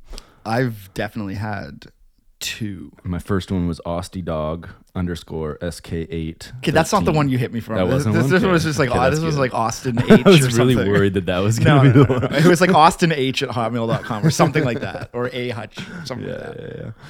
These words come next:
Speaker 2: yeah. Yeah, that was my first. It's pretty sick.
Speaker 1: I had a couple. I had, uh, I had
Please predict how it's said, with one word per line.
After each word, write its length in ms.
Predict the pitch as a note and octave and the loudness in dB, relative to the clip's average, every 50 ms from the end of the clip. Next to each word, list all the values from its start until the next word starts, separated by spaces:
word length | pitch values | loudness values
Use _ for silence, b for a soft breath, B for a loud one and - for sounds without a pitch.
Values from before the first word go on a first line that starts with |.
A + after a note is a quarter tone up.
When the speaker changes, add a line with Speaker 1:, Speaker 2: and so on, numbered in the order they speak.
| B B B B B B B B - - | B B B B B B B B -14 -12
Speaker 2:
yeah. 80 | - - | -10 -10
Yeah, 60 | F#2+ G2 | -10 -8
that 100 | G2 G2+ | -6 -6
was 120 | G2 F2+ | -4 -4
my 140 | F#2+ F#2 F2+ | -4 -6 -8
first. 420 | F2 - F#2 F2+ F#2 - - - - b b b b b b _ _ _ - B B B B B B | -8 -8 -8 -8 -8 -10 -12 -18 -20 b b b b b b _ _ _ -20 B B B B B B
It's 80 | - | -20
pretty 200 | - - - E2+ | -16 -16 -14 -14
sick. 300 | - - F#2 F#2 - - - | -10 -10 -10 -10 -10 -10 -6
Speaker 1:
I 80 | C3 C#3+ | -6 -4
had 80 | C#3 | -4
a 40 | B2+ | -4
couple. 300 | - - - - A2 G#2+ | -8 -10 -12 -12 -14 -14
I 80 | G#2+ A2+ | -12 -10
had, 240 | A#2+ B2 A#2+ A2+ | -8 -8 -8 -8
uh, 280 | A2 G2 E2+ E2+ F#2+ - C3 - b b b b b b b b b b b b b b b _ _ _ - _ _ - | -10 -12 -12 -14 -16 -18 -20 -20 b b b b b b b b b b b b b b b _ _ _ -20 _ _ -6
I 100 | A#2+ A#2+ | -4 -4
had 680 | A2 G2 A2+ B2 B2 B2 A#2+ A#2 A#2+ A#2 A2 A2 - | -4 -2 -2 -2 -2 -2 -2 -4 -6 -8 -8 -12 -14